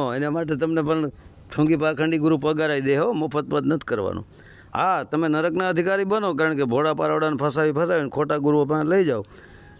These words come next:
એટલે તમે કૂતરા મીંદડા તમારે બનવું જ પડે, કારણ કે તમને તમારા ગુરુ નથી, ગુરુની ખબર નથી, તમે તમારા ગુરુને જાણતા નથી. એટલે એમ તમે ભોળા પારોડાને ફસાવીને તમારા વાડામાં લઈ જાઓ તો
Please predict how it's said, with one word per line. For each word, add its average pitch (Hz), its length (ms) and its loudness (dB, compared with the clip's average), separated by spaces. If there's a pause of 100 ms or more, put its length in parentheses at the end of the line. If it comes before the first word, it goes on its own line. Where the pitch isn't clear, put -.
એટલે 143 160 -2
તમે 147 240 -2 (120)
કૂતરા 160 300 0
મીંદડા 180 320 -2
તમારે 190 260 -2
બનવું 208 280 0
જ 87 80 -10
પડે, 101 200 0 (400)
કારણ 131 160 -2
કે 147 60 0
તમને 160 300 -2
તમારા 165 360 -2
ગુરુ 160 200 2
નથી, 143 180 -2 (200)
ગુરુની 147 320 2
ખબર 160 200 0
નથી, 127 200 -4
તમે 135 160 0
તમારા 127 300 -2
ગુરુને 127 240 2
જાણતા 113 340 -2
નથી. 85 200 -10 (1600)
એટલે 113 300 0
એમ 135 200 0
તમે 123 180 -2
ભોળા 123 280 0
પારોડાને 135 320 -2
ફસાવીને 127 400 -2
તમારા 127 320 -2
વાડામાં 139 300 -2
લઈ 180 200 0
જાઓ 110 200 0 (1900)
તો 110 120 0